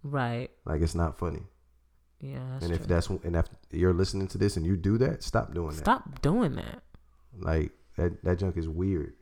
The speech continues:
Speaker 2: Which is
Speaker 1: That should
Speaker 2: why
Speaker 1: be illegal. That, they should go to jail for that.
Speaker 2: They should. I use, I literally only use my own.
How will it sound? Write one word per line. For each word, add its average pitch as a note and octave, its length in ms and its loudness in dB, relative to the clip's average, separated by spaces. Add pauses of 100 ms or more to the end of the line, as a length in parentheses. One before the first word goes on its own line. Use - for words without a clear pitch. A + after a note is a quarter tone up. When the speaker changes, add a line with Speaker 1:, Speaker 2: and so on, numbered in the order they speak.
(380)
Speaker 2:
Which - 120 -2
is - 40 -6
Speaker 1:
That F#3 240 6 (100)
should G#3+ 120 8
Speaker 2:
why E3 40 2
Speaker 1:
be E3+ 180 6
illegal. C3+ 360 6
That, E3+ 340 6
they E3 140 10
should F#3 160 2
go E3 80 8
to D3 100 8
jail C3 200 6
for A#2 120 0
that. C3 260 6 (140)
Speaker 2:
They F2 160 -2
should. F#2 380 0 (360)
I G2 160 4
use, G2 320 0
I F#2+ 160 6
literally F#2 640 2 (640)
only F#2+ 220 -2
use F2+ 180 -2
my E2 260 -2
own. G#2 480 -4